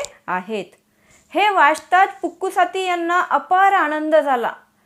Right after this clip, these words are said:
ही ओळ वाचता बरोबरच पुक्कुसाती यांना अतिशय आनंद झाला. त्यांना वाटले, "मी बुद्ध काळात जन्मलो आहे." राजाला वाटलं, "मी बुद्ध काळात जन्मलेलो आहे,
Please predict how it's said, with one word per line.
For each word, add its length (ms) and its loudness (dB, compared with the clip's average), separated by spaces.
ही 120 0
ओळ 260 4
वाचता 400 -2
बरोबरच 520 -2
पुक्कुसाती 580 -8
यांना 340 -2
अतिशय 360 -4
आनंद 420 0
झाला. 500 2
त्यांना 360 4
वाटले, 440 2
"मी 140 -2
बुद्ध 440 0
काळात 340 4
जन्मलो 480 -2
आहे." 640 0
राजाला 380 -2
वाटलं, 260 0
"मी 120 -2
बुद्ध 280 -2
काळात 260 2
जन्मलेलो 540 -2
आहे, 500 2